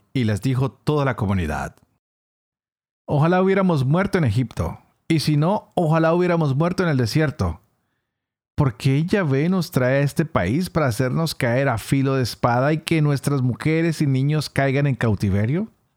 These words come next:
¿No es mejor que volvamos a Egipto?". Y se decían unos a otros: "Nombremos a uno jefe y volvamos a Egipto".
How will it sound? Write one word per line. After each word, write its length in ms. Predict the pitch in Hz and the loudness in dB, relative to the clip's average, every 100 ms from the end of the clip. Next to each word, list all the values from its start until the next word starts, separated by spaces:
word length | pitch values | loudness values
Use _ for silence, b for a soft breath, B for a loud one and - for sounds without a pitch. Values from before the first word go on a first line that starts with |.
| _ _ _ _ _ _ _ _ _ | _ _ _ _ _ _ _ _ _
¿No 140 | 165 | -2
es 80 | 214 | 0
mejor 280 | 247 233 247 | 0 -2 -2
que 100 | 240 | 0
volvamos 460 | 208 135 151 196 190 | 0 2 0 0 0
a 40 | |
Egipto?". 520 | 143 208 - 285 311 _ _ _ _ _ _ _ _ _ _ | 0 -2 -2 -4 -4 _ _ _ _ _ _ _ _ _ _
Y 80 | - | -2
se 140 | 147 170 | 0 0
decían 260 | 147 175 180 | 0 0 0
unos 260 | 180 175 | 0 2
a 80 | 139 | 0
otros: 440 | 135 107 101 - b b b b b - | 0 0 -2 -6 b b b b b -2
"Nombremos 720 | 165 156 165 185 196 208 196 | 2 2 2 2 0 0 0
a 80 | 151 | 2
uno 240 | 160 165 | 2 2
jefe 480 | 170 202 202 233 - | 0 0 0 -2 -2
y 120 | 180 | 0
volvamos 580 | 135 123 107 156 180 147 | 2 2 2 2 0 0
a 40 | |
Egipto". 460 | 95 104 - 82 90 | 0 0 -2 -6 -8